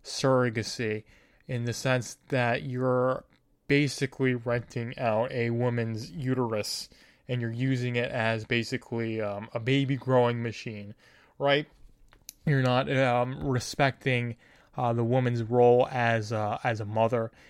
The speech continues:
You're, you're taking away the child's ability to, to have a caring, loving mother,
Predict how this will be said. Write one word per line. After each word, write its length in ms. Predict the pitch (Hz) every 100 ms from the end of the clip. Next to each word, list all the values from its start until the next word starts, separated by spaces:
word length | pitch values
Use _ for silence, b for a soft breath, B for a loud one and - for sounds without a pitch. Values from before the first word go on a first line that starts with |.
| B
You're, 200 | 131 123
you're 260 | 120 117 - 131
taking 260 | 127 131 120
away 340 | 117 117 117
the 100 | 113
child's 640 | - - 117 120 113 110
ability 380 | 113 117 113 107
to, 420 | 117 113 113 113
to 100 | 113
have 280 | - 120 113
a 20 |
caring, 400 | - 123 113 113
loving 280 | 117 113 117
mother, 400 | 110 117 117 123